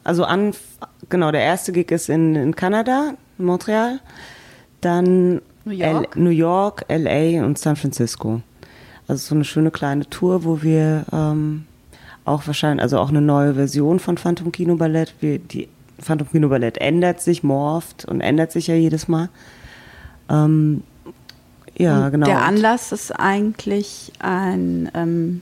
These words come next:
Speaker 2: Release, was auch ansteht?
Speaker 1: Also
Speaker 2: Ja.
Speaker 1: Revenge International hat ein, äh, Sublabel, das heißt, äh, Comment. Und auf Comment bringen wir, ähm, unseren Soundtrack.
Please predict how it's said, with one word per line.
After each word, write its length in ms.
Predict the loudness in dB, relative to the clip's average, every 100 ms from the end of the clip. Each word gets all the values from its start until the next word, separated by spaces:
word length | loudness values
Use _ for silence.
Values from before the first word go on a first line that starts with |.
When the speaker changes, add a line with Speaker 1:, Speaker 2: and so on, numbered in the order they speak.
| -8
Speaker 2:
Release, 420 | -6 -4 -4 -4 -6
was 140 | -4
auch 120 | -4
ansteht? 680 | 0 2 2 -2 -2 -4 -6 -20 -20 -20 _ _ _ _ -20 -20 -20 _ -20 -20 -16 -4
Speaker 1:
Also 180 | -2 2
Speaker 2:
Ja. 80 |
Speaker 1:
Revenge 380 | 2 2 0 0
International 920 | 0 0 0 0 -2 -4 0 0 0 -4 -12 -20 -10
hat 200 | -8 -2
ein, 300 | 0 2 2
äh, 320 | 0 0 0
Sublabel, 680 | 0 -2 0 0 2 2 2
das 220 | 0 -2
heißt, 400 | -2 -2 -4 -8 -2
äh, 200 | -2 -2 -8 -18 -4
Comment. 720 | 2 2 2 0 -2 -6 -16 -20 -20 -20 -20 _
Und 100 | 0
auf 200 | 0 -2
Comment 500 | 0 2 2 0 -4
bringen 380 | -2 0 0 0
wir, 440 | 0 0 0 -4 -4
ähm, 440 | -2 -2 -4 -8 -12 -20 -20 -20 -20 -20 _ _
unseren 400 | 0 2 2 0
Soundtrack. 760 | 0 0 0 0 0 -2 -4